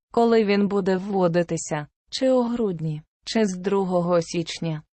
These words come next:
Зараз якраз триває дискусія з фахівцями з цього приводу. Деталі.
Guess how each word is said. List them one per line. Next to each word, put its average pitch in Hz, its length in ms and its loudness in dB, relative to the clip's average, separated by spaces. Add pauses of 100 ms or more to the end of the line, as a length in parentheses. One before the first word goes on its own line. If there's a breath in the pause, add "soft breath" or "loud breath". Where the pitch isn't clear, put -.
Зараз 196 480 2
якраз 170 560 -2
триває 170 580 0
дискусія 170 800 0
з 160 100 -6
фахівцями 208 920 0
з - 40 -4
цього 220 400 2
приводу. 185 680 -2 (320)
Деталі. 185 600 0